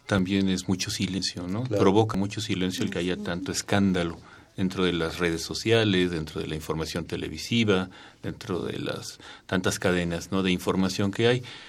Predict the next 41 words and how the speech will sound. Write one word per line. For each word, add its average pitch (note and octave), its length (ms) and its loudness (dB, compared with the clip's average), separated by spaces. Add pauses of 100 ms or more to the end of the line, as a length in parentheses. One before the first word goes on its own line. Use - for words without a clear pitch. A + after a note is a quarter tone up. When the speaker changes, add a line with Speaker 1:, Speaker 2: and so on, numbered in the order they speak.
(360)
Speaker 1:
Entonces, C#3+ 680 4
yo C3+ 200 6
hablaba D3+ 260 8
un D3 120 4
poco C#3 300 4
de A#2 100 4
ese, A2 180 -2
detenerse G#2 520 6
un C3+ 120 2
poco A2 320 2
en F2 80 -4
el D#2+ 200 -2
camino A2+ 520 6 (420)
para F#2+ 200 4
que - 120 -2
el G2+ 60 2
joven B2+ 380 2
pueda A#2 600 2 (240)
disfrutar G#2+ 420 6
un B2 120 6
poema A#2+ 440 6
que G2 120 6
no A2+ 120 8
necesita B2+ 440 4
velocidad. F#2 640 0 (120)
Speaker 2:
Claro. F#2+ 240 2 (680)
Speaker 1:
Disfrutar A2 400 4
una C3 160 6
buena A#2+ 320 2
película F#2+ 580 -2
que - 160 -2
no G#2 140 8
necesita A2 760 0
que - 100 -6
la, F2+ 200 0
verla G2+ 340 6
más G#2+ 160 6
rápido A2 420 2
que F2+ 120 -4
los F2 180 0
demás. F#2 560 -2